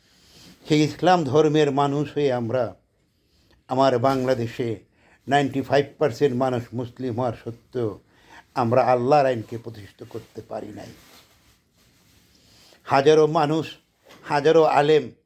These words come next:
গণতন্ত্রকে বিশ্বাস করে গণতন্ত্র দলের সাথে ধা-, কাঁধ মিলিয়ে ক্ষমতায় যাওয়ার জন্য চেষ্টা করছে।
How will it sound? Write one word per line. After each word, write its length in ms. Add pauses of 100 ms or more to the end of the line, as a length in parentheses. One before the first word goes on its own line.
(640)
গণতন্ত্রকে 760
বিশ্বাস 480
করে 340 (520)
গণতন্ত্র 380
দলের 280
সাথে 320
ধা-, 220 (100)
কাঁধ 260
মিলিয়ে 420
ক্ষমতায় 460
যাওয়ার 260
জন্য 180
চেষ্টা 360
করছে। 400